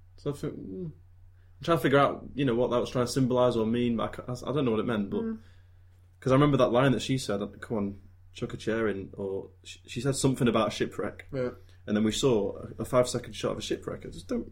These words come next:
Speaker 1: I don't get it, but
Speaker 2: Mm.
Speaker 1: interesting. But I agree with your point of, I completely get films that leave things up to you, and I like that.
Speaker 2: Mm.
Speaker 1: But yeah,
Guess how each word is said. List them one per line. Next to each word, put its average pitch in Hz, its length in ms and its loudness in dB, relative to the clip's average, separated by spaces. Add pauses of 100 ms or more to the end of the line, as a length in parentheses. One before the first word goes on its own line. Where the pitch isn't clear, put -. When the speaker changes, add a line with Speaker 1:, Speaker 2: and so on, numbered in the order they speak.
Speaker 1:
I 143 60 -4
don't 156 120 2
get 156 140 8
it, 104 160 4
but 110 180 2 (840)
Speaker 2:
Mm. 127 280 -8
Speaker 1:
interesting. 104 440 -4 (640)
But 120 140 0
I 123 80 4
agree 120 220 4
with 110 100 4
your 117 140 6
point 113 260 2
of, 110 360 0 (400)
I 110 60 -6
completely 120 360 -2
get 120 240 4
films 117 420 4
that - 160 -4
leave 110 220 2
things 110 200 0
up - 120 -4
to 123 100 -4
you, 113 220 4
and 107 80 4
I 104 40 4
like 123 260 6
that. 110 220 2 (260)
Speaker 2:
Mm. 135 280 -4
Speaker 1:
But 101 160 0
yeah, 101 200 4